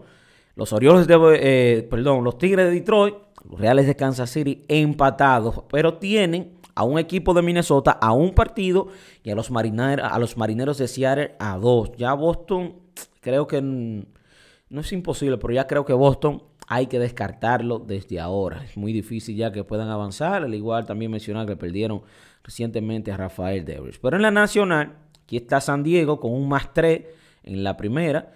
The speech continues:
Pero empatados, los D-backs, los Mets ya le han sacado dos juegos a los Bravos de Atlanta, que es la única amenaza en, en, para arrebatar cualquiera de esas posiciones. Los Bravos son los únicos ahí, ya todos los demás están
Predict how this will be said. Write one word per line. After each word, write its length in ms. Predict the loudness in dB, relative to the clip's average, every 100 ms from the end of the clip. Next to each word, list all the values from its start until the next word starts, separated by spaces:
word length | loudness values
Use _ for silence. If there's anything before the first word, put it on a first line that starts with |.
| _ _
Pero 160 | -6 -6
empatados, 840 | 2 2 2 2 4 4 2 -6 -6
los 200 | -6 -4
D-backs, 460 | -2 0 0 -2 -2
los 280 | -2 -2
Mets 400 | -2 -2 -4 -12 -2
ya 280 | 2 4 4
le 180 | 2
han 160 | 0 -2
sacado 580 | -2 -2 2 2 2 0
dos 240 | -2 -2
juegos 480 | 0 2 2 -2 -8 -20 _ _
a 100 | -12
los 140 | -10 -4
Bravos 240 | -4 -4
de 60 | -6
Atlanta, 420 | -6 -10 -10 -12
que 100 | -10
es 100 | -2
la 120 | 0
única 380 | 0 -2 -2 -2
amenaza 720 | -2 0 0 -2 -4 -10 -12 _ _ -20 -10
en, 340 | -8 -6 -8
en, 360 | -6 -6 -6 -2
para 260 | 0 0 -4
arrebatar 520 | -6 -2 -2 0 -4
cualquiera 440 | -2 -4 -2 0 2
de 80 | 2
esas 220 | 0 -2
posiciones. 720 | -2 -4 -4 -6 -8 -8 -6
Los 100 | -4
Bravos 320 | 0 2 0 -2
son 120 | -4
los 160 | -4
únicos 440 | -4 -6 -4 -6 -2
ahí, 340 | 0 -2 -6 -12 -20 -20 _
ya 300 | -2 0 2
todos 200 | 2 2
los 140 | 0 -2
demás 480 | -2 -2 -2 -4 -10
están 540 | -12 -6 -2 -2 -4